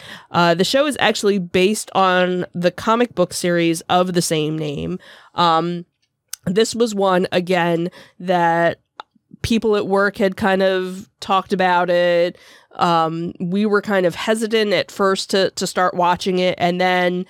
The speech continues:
um, it's one of those you kinda have to go in and go, "This isn't Marvel. This isn't D C. This is something kinda completely different."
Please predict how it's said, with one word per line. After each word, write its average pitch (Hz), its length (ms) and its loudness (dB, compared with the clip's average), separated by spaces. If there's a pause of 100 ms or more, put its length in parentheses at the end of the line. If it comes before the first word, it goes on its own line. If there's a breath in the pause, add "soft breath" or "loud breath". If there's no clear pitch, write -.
(360 loud breath)
um, 175 460 0 (260 loud breath)
it's 196 220 0
one 208 160 0
of 202 80 0
those 202 280 0
you 196 60 -4
kinda 202 280 0
have 196 320 0
to 185 380 0 (280 soft breath)
go 202 240 0
in 202 340 2
and 185 240 0
go, 180 400 0
"This 185 200 -2
isn't 190 280 -2
Marvel. 190 680 0
This 185 240 -2
isn't 196 420 -2
D 202 200 2
C. 202 520 0 (200 loud breath)
This 185 200 -2
is 185 100 -6
something 185 360 0
kinda 185 320 0
completely 202 800 -2
different." 214 540 0